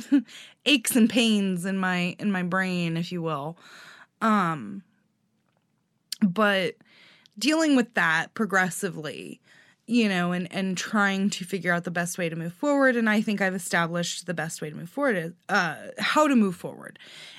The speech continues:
And I've shared these, these thoughts with the other people who've been involved, you know, to some extent. <clears throat> And we all share, you know, very similar, uh,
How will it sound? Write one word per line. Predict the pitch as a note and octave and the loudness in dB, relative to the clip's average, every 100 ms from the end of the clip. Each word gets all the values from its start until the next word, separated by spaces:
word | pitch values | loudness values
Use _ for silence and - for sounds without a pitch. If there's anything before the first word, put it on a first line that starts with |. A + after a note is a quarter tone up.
| - | -2
And | C4 C#4+ | 2 4
I've | C4+ | 4
shared | - G#3+ F#3 | 4 4 4
these, | F3 G3 F3+ E3+ - | 0 0 -2 -6 -10
these | G3+ G3 - | -4 -4 -4
thoughts | F3 D3+ - - F#3 | -6 -6 -8 -12 -4
with | F3 F3 | -4 -4
the | F#3 | -10
other | E3 E3+ | -6 -8
people | E3 D#3+ D#3 D#3 D#3+ | -8 -14 -12 -12 -10
who've | F3+ E3 | -10 -8
been | E3 D#3 | -8 -8
involved, | D#3+ D#3 A2+ A2 F3+ G3 | -8 -8 -12 -12 -8 -8
you | |
know, | E3+ D3+ | -6 -8
to | - | -12
some | - D#3 | -14 -14
extent. | - - - D3 E3 A3 _ _ - | -14 -16 -12 -10 -10 -12 _ _ -8
<clears throat> | - C3+ - _ | -6 -6 -10 _
And | - A3+ | -2 0
we | A3 | 2
all | F#3+ | 0
share, | F#3 F3+ E3+ | -2 0 0
you | E3+ | -2
know, | F3 E3 | -6 -6
very | D#3 D#3 | -8 -10
similar, | E3+ E3 D3+ D3+ D#3 E3+ - - - - - - _ _ _ _ _ _ _ _ _ _ _ _ _ _ _ - | -8 -8 -6 -4 -4 -6 -16 -20 -20 -20 -20 -20 _ _ _ _ _ _ _ _ _ _ _ _ _ _ _ 0
uh, | G3+ F3+ E3+ E3 | 0 0 -2 -6